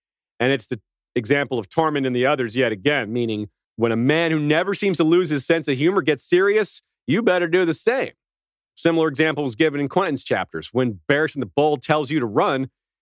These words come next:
you best run. Kevan is visibly angry at the end of Cersei's walk,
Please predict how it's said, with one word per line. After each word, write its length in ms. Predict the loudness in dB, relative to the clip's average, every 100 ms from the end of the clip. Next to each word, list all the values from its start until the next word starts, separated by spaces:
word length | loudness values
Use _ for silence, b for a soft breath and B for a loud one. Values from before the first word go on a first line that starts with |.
| _
you 220 | -2 0
best 380 | 2 0 0 -2
run. 360 | 0 0 0 -6 _ _ _ _ _
Kevan 380 | 0 2 0 0
is 180 | -2 -2
visibly 560 | 0 0 2 0 0
angry 460 | 2 0 0 0 0
at 100 | -2
the 120 | -2
end 180 | -2 -2
of 60 | -4
Cersei's 520 | -2 -2 -2 -6 0
walk, 360 | 0 0 -2